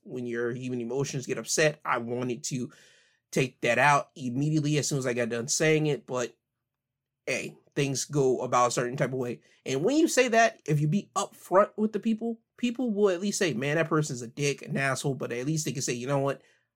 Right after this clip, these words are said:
We've all felt that type of way before." You at least get some wiggle room.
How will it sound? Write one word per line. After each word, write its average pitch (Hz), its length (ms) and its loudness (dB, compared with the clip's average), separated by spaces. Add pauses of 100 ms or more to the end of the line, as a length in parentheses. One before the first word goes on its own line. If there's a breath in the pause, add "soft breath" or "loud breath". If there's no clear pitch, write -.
(120)
We've 143 280 0
all 147 480 4 (140)
felt 156 260 4
that 131 220 0
type 139 200 0
of 127 60 -8
way 131 160 -2
before." 120 380 0
You 127 160 -2
at 147 100 -2
least 180 240 2
get 165 120 4
some 143 320 0
wiggle 151 260 2
room. - 260 -12